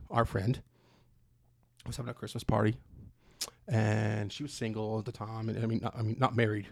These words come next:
I mean, but at her house and having a bunch of people over, and I came over there, and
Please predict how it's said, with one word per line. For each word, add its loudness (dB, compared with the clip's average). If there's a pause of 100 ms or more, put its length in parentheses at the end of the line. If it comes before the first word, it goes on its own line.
I 0
mean, 2
but 2
at -4
her 0
house -4
and -12 (240)
having 6
a 10
bunch 6
of -2
people 2
over, 6 (380)
and 2
I 4
came 6
over 8
there, 4
and 0